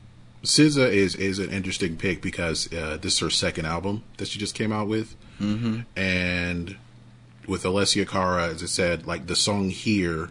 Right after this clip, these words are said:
Speaker 1: was a big song in twenty fifteen.
Speaker 2: Yeah.
Speaker 1: Um, and I think it came out before the deadline, so.
Speaker 2: But maybe she had not reached the public consciousness, as they say, so.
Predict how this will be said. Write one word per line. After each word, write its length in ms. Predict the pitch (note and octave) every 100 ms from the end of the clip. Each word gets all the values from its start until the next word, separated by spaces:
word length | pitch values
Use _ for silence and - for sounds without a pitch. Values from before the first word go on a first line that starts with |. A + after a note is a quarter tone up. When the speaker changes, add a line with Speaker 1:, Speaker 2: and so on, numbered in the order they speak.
| -
Speaker 1:
was 220 | E2+ E2+
a 40 |
big 240 | E2 F#2 E2+
song 260 | - E2+ E2
in 80 | E2
twenty 300 | F#2+ E2+ D#2+
fifteen. 600 | - D#2+ - F#2 C#2+ F2
Speaker 2:
Yeah. 280 | A2 F2+ - - - - - - - - - - - E2
Speaker 1:
Um, 680 | D#2+ D2+ D2 D2 D2 D2+ - - -
and 140 | F2 E2+
I 100 | E2+
think 240 | G#2 F#2
it 100 | F#2
came 280 | - F#2+ F2+
out 180 | E2+ -
before 320 | E2+ - F2
the 100 | D#2
deadline, 680 | E2 E2+ D2+ D2 C#2+ D2 -
so. 380 | - - D#2+ - - - - -
Speaker 2:
But 120 | G#2 G#2
maybe 180 | G#2
she 120 | G#2 G#2
had 100 | G2+
not 160 | -
reached 240 | G2 - -
the 160 | F#2 - - -
public 440 | - C#3 A#2 - -
consciousness, 800 | - B2+ B2+ - - A#2 - -
as 120 | A2
they 120 | - A#2
say, 340 | - F#2+ - -
so. 360 | - E2 -